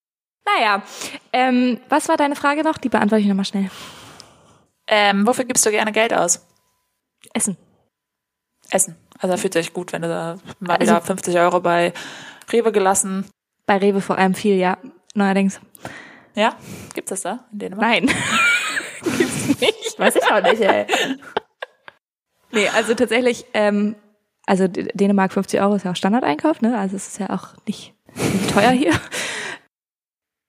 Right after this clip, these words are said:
Speaker 1: Nee, aber tatsächlich, äh, Essen, so, also für so geile Rezepte machen und so, dafür gebe
Speaker 2: Ja.
Speaker 1: ich mir ein bisschen Geld aus, ja.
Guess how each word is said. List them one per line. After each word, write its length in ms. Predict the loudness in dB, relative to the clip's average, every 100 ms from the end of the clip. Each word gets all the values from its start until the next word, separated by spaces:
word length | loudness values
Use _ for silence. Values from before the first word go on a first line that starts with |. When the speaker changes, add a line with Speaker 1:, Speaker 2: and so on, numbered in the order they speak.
| _ -18 -6
Speaker 1:
Nee, 160 | -2 0
aber 180 | 2
tatsächlich, 600 | 0 0 0 2 -2 -2 0
äh, 400 | 2 4 2 0 -4 -20 _ -20 _ _ _ -2
Essen, 320 | 0 2 0
so, 160 | 2 2
also 260 | 2 0
für 260 | 0 0 0
so 500 | 2 2 2 2 -2 -6 -18 _ _ _ _ -4
geile 280 | 0 2 0
Rezepte 440 | -2 -4 0 2
machen 420 | 2 2 2 2
und 180 | 0 -4
so, 380 | -2 -2 -2 -6 -10 -4
dafür 220 | -2 2
gebe 120 | 4
Speaker 2:
Ja. 80 | 6
Speaker 1:
ich 60 | 6
mir 40 | 2
ein 60 |
bisschen 200 | -2 -6
Geld 160 | -4 -4
aus, 160 | -4
ja. 160 | -2 -4